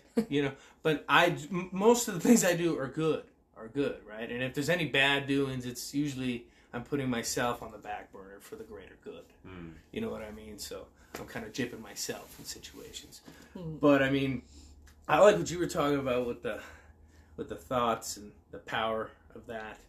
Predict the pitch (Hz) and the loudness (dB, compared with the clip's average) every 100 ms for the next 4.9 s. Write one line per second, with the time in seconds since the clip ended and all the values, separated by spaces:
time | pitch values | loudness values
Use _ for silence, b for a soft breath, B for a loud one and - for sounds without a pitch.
0 | - 202 202 202 160 - 220 110 214 220 | -16 -10 -8 -8 -8 -6 -6 -4 -4 2
1 | 226 220 233 233 - 208 202 196 - 202 | 2 2 0 -2 -6 -6 -6 -12 -12 -12
2 | 190 180 185 180 175 165 165 156 156 175 | -12 -10 -10 -12 -12 -12 -12 -16 -18 -18
3 | 175 185 190 190 190 165 - 190 180 170 | -18 -10 -10 -8 -14 -16 -14 -12 -10 -12
4 | 160 - 156 180 170 175 170 165 | -12 -12 -12 -10 -10 -8 -12 -12